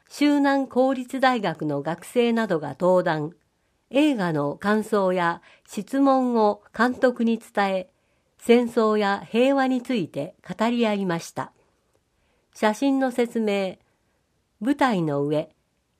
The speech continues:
左手に監督、右手に生徒や学生が椅子に座っています。監督はマイクを持って話し、みんなは真剣に聞いています。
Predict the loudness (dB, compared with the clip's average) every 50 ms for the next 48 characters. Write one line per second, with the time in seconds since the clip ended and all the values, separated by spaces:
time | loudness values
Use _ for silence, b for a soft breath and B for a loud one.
0 | _ _ _ -4 0 0 0 0 0 -2 -2 0 0 2 0 0 -2 -4 -4 -2
1 | 0 0 0 -2 -4 -6 -6 -4 -4 -4 -4 -4 -8 _ _ _ _ _ _ _
2 | _ _ _ _ _ -2 0 0 2 2 0 0 0 0 2 2 0 0 -2 -6
3 | -10 _ -6 -2 0 0 2 2 2 2 2 0 0 -2 -2 -2 -2 -2 -4 -2
4 | 0 2 2 2 0 -2 -2 -4 -4 -6 -10 -14 -8 -4 -2 0 0 -2 -2 0
5 | 0 0 0 -2 -4 _ 0 2 2 2 2 0 -2 -4 -6 -10 -20 _ _ _
6 | _ _ _ _ _ _ _ _ _ _ _ _ _ _ _ -2 0 0 0 0
7 | -2 -4 -4 -2 0 0 0 0 0 -2 -4 -2 0 0 0 -2 -4 -4 -2 0
8 | 0 0 -2 -4 -6 _ _ -8 -8 -8 -8 -10 _ _ _ _ -10 -6 -4 -4
9 | -4 -6 -8 -12 -16 -16 -16 _ _ _ _ _ _ _ _ _ _ -2 0 2
10 | 2 2 2 2 2 0 0 0 -2 -4 -8 b b b b -6 -2 0 0 0
11 | 0 0 0 0 2 2 2 2 2 2 0 -2 -6 -4 -4 -4 -2 -2 -2 -2
12 | 0 0 -2 -2 -4 -8 -12 -18